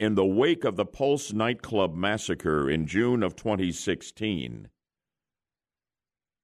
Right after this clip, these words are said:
said that one of his officers' life was saved by the type of helmet that he had that was a product of this program,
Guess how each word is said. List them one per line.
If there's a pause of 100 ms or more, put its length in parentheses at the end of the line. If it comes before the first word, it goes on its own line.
(680)
said
that
one
of
his
officers'
life
was
saved (1300)
by
the
type
of
helmet (220)
that
he
had (260)
that
was
a
product
of
this
program,